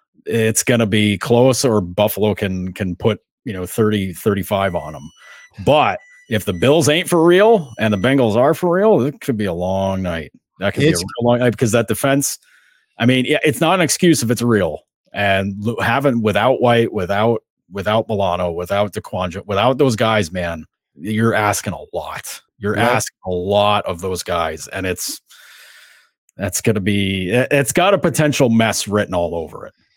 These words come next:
Speaker 2: Let me point one <laughs> more thing out to you. And by the way, as we're taping this, the Bills are signing Leonard Fournette to the practice squad. I got no issue with that. He, his ceiling to me is better than Latavius Murray. I'm good with it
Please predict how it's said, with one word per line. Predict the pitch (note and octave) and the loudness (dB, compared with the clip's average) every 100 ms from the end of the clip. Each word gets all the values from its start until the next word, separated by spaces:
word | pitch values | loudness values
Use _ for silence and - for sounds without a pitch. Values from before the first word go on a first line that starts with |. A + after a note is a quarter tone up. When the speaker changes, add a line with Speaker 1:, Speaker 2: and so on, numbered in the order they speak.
| _ | _
Speaker 2:
Let | A2+ B2 C#3+ | -2 2 4
me | E3 E3+ D#3 D3+ C3+ _ _ _ _ | 4 4 2 0 -4 _ _ _ _
point | - D#3+ F3+ | -2 0 2
one | E3 D#3+ | 0 2
<laughs> | - - | 0 -2
more | A3 | -2
thing | D3+ E3 D3 | 2 2 4
out | C#3 C3+ | 2 0
to | D3 | 2
you. | C#3 | 2
And | C#3+ | 4
by | F3 F3+ | 4 4
the | E3 | 4
way, | D#3+ C#3+ | 4 4
as | F3 G#3+ F#3+ | 4 4 4
we're | G3 | 2
taping | - F3+ E3 E3 | 2 -2 0 0
this, | D#3+ D3 - _ _ | 0 -2 -10 _ _
the | D3 | -4
Bills | B2 F3 E3 C#3+ | 2 4 4 2
are | F3 D#3+ | 2 2
signing | C#3+ D#3 D3 C#3+ C3+ | 2 0 2 0 0
Leonard | C#3 D3 C#3 B2 | 0 0 -2 -4
Fournette | C#3+ C#3 C#3 C3+ _ _ - | -4 0 2 0 _ _ -8
to | E3 | -6
the | C#3+ | -4
practice | C#3 D3+ C#3 C#3 | 0 0 0 -6
squad. | - D3 C#3+ C#3 C#3 A2 _ _ _ | -6 0 2 2 0 -2 _ _ _
I | D3+ | -2
got | D3+ G3 | 2 2
no | F#3 E3 | 4 2
issue | E3+ - E3+ | 0 -2 -2
with | E3 D#3+ - | 0 -2 2
that. | D#3+ D#3 - _ _ _ | 2 2 -2 _ _ _
He, | D#3 E3+ D3+ - - | -2 -2 -4 -10 -6
his | D#3+ C#3 | -4 -4
ceiling | - E3 D#3 D#3+ C#3 | -2 2 2 2 0
to | D3+ | -4
me | D3+ D3+ | 0 2
is | C#3+ B2+ A2 | 2 0 -6
better | A2+ C3+ C#3 | -4 -2 -2
than | C3 C3 | -2 -4
Latavius | C3 - C3+ B2+ B2+ - | -4 -4 -4 -2 -4 -6
Murray. | A#2 A#2+ A#2+ A#2+ | -4 -2 -2 -2
I'm | A2+ | -4
good | A2+ D#3+ | -2 0
with | E3 D3 | 0 2
it | E3 | 0